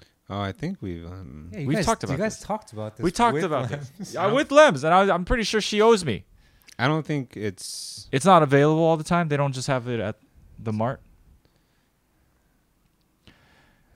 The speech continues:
Speaker 3: Oh,
Speaker 1: Well
Speaker 3: honey, I was adopted at seven days old.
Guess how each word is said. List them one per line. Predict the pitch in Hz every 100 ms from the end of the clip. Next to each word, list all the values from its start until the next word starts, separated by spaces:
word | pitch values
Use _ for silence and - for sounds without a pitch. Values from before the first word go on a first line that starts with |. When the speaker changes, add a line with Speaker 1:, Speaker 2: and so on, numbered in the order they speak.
| _ _ _ -
Speaker 3:
Oh, | 175
Speaker 1:
Well | 180
Speaker 3:
honey, | 175 165
I | 165 175
was | 135
adopted | 123 131 139 147 156
at | 117
seven | - - 156 165 170 151
days | 165 160 147
old. | 143 135 127 95 -